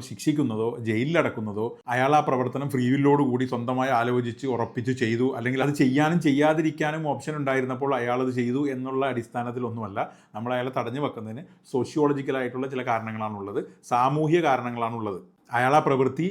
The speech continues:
ഇനി ചെയ്യാതിരിക്കാനും അല്ലെങ്കിൽ അത്തരത്തിലുള്ള പ്രവൃത്തി ചെയ്യാൻ സാധ്യതയുള്ള ആളുകൾക്ക് ഒരു ഉദാഹരണം എന്നുള്ള നിലക്കും, അതല്ലെങ്കിൽ സമൂഹത്തിന് എന്തോ ഒരു പ്രതികാരം ചെയ്തു എന്നൊരു, ഒരു ചിന്ത, ഒരു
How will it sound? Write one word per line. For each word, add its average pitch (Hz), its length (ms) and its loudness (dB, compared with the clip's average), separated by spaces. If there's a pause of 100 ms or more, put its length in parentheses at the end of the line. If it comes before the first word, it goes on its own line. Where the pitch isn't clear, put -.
(120)
ഇനി 120 240 -2
ചെയ്യാതിരിക്കാനും 143 720 2 (260)
അല്ലെങ്കിൽ 123 300 -2
അത്തരത്തിലുള്ള 135 460 0
പ്രവൃത്തി 123 320 -2
ചെയ്യാൻ 131 160 0 (100)
സാധ്യതയുള്ള 127 500 0
ആളുകൾക്ക് 127 420 -2 (120)
ഒരു 123 160 2
ഉദാഹരണം 127 480 0
എന്നുള്ള 131 260 -2
നിലക്കും, 120 320 -4 (400)
അതല്ലെങ്കിൽ 139 420 2 (300)
സമൂഹത്തിന് 143 540 2 (320)
എന്തോ 127 200 2
ഒരു 143 120 4
പ്രതികാരം 127 460 2
ചെയ്തു 123 280 0 (120)
എന്നൊരു, 123 260 -4 (240)
ഒരു 127 180 -2
ചിന്ത, 123 280 -2 (200)
ഒരു 117 100 -4